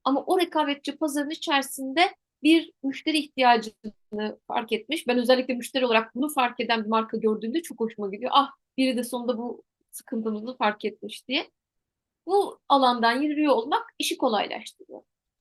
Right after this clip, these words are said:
Diğer bir nokta da tabii ki çok büyük rekabetlerin olduğu bir pazarda olabilirsiniz.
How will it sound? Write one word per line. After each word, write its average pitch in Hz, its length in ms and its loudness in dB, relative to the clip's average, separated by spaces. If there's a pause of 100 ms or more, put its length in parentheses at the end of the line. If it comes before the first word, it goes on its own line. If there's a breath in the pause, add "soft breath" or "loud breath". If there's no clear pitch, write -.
(140)
Diğer 359 260 4
bir 381 140 -2
nokta 381 400 0
da 311 80 4 (600)
tabii 381 340 4
ki 302 320 2 (280)
çok 311 260 -4 (200)
büyük 285 300 2
rekabetlerin 233 1080 2
olduğu 226 280 0
bir 226 100 -8
pazarda 220 440 2
olabilirsiniz. - 760 -6